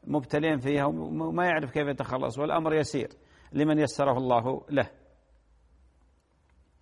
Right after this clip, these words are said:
أبو صالح يسأل يقول: "أيضا عندي أسئلة يومية كثيرة جدا، يعني، هل يلزم أني أسأل عنها ولا ما يلزم إلا الشيء اللي، اللي كذا؟" يا أبو صالح، بارك الله فيك، ما منا أحد إلا ويطرأ عليه سؤال. الصحابة طرأ عليهم أسئلة وسألوا النبي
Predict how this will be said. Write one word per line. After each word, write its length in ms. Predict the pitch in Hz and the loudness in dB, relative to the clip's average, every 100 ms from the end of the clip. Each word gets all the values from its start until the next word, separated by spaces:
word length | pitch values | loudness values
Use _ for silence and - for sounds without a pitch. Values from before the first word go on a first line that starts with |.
| - - _ _ - | -20 -20 _ _ -4
أبو 180 | 165 190 | -2 -2
صالح 320 | 208 208 165 | 2 2 2
يسأل 300 | 185 165 135 | -2 0 -2
يقول: 220 | - 135 | -2 -2
"أيضا 320 | 165 156 139 | 0 0 0
عندي 260 | 135 139 147 | 0 -2 -2
أسئلة 300 | 143 143 120 | -2 -2 2
يومية 340 | 120 135 127 | 2 2 0
كثيرة 500 | - 131 131 143 120 104 | 0 -2 0 2 2 0
جدا، 360 | 123 110 113 104 90 | -4 -2 0 -2 -2
يعني، 240 | 143 131 | -4 -2
هل 200 | 147 208 | -2 2
يلزم 320 | 220 185 156 | 2 4 2
أني 240 | 139 135 139 | 2 2 0
أسأل 300 | - 120 113 | 0 0 0
عنها 240 | 113 98 | 0 -2
ولا 240 | 151 226 226 | 0 0 2
ما 100 | 185 | 4
يلزم 420 | 127 107 104 92 - _ _ _ | 2 2 -2 -6 -10 _ _ _
إلا 180 | 170 160 | -4 0
الشيء 300 | 147 - 151 | -2 0 0
اللي، 240 | 131 123 101 | 2 0 -2
اللي 140 | 113 | -4
كذا؟" 300 | - 110 101 | -2 -2 -2
يا 180 | 156 190 | -4 -4
أبو 100 | 165 | -4
صالح، 300 | 127 127 113 | -4 -4 -4
بارك 340 | 131 151 123 110 | -2 -2 -2 -6
الله 180 | 104 | -8
فيك، 140 | 104 113 | -8 -6
ما 180 | 170 220 | -2 -2
منا 360 | 202 135 123 | 0 -2 0
أحد 260 | 113 95 98 - - - | -2 -4 -8 -10 -20 -12
إلا 160 | 185 202 | -4 0
ويطرأ 360 | 190 185 165 143 | 2 2 0 0
عليه 220 | 143 143 | 0 -2
سؤال. 280 | - 131 139 | -4 -8 -8
الصحابة 520 | - 170 208 180 135 | -6 -4 0 0 -2
طرأ 200 | 139 131 | -2 -2
عليهم 360 | 117 123 110 | 0 -2 -4
أسئلة 300 | 101 - 113 | -6 -6 -6
وسألوا 400 | 131 - 143 160 | -6 -4 -2 0
النبي 380 | 143 123 113 127 | 0 0 -2 -4